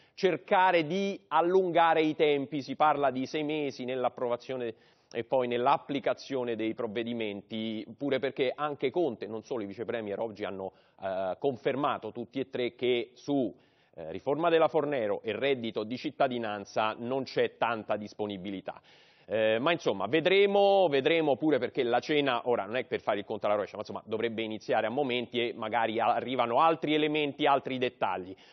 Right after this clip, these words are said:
Non parleremo solo di questo nel telegiornale perché in scaletta c'è anche, eh, la manifestazione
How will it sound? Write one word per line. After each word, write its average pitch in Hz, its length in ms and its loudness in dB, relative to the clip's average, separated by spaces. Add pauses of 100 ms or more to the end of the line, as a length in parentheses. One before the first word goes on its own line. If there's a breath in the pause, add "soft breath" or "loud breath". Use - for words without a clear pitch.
Non 175 220 2
parleremo 170 480 4
solo 160 200 2
di 147 120 -2
questo 135 460 4
nel 131 460 4
telegiornale 127 680 4
perché 131 460 2 (220 loud breath)
in 143 340 4
scaletta 135 680 4
c'è 147 320 2
anche, 127 600 2 (240 loud breath)
eh, 107 420 2
la 127 180 2
manifestazione 165 960 0